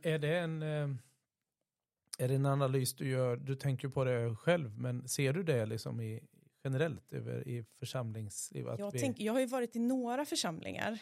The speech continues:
Speaker 1: Ja.
Speaker 2: Eh, jag har ju jobbat liksom i Tibro, i Trollhättan och nu på Öckerö.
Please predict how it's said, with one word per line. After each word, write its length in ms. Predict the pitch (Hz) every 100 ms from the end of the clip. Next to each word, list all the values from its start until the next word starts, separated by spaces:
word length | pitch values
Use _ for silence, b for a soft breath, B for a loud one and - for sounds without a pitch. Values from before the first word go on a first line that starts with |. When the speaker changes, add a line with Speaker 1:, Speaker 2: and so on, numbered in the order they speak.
| -
Speaker 1:
Ja. 180 | 117 196
Speaker 2:
Eh, 880 | 185 180 180 170 165 165 - 50 -
jag 80 |
har 80 | 180
ju 120 | 190
jobbat 440 | 190 202 180 208 -
liksom 360 | 202 - 190
i 280 | 180 175 170 -
Tibro, 720 | 269 254 247 233 240 233 226
i 80 | 208
Trollhättan 800 | - 208 190 185 180 190 185 180
och 80 | 180
nu 180 | 175 175
på 140 | -
Öckerö. 800 | 185 - _ 175 175 165 165 160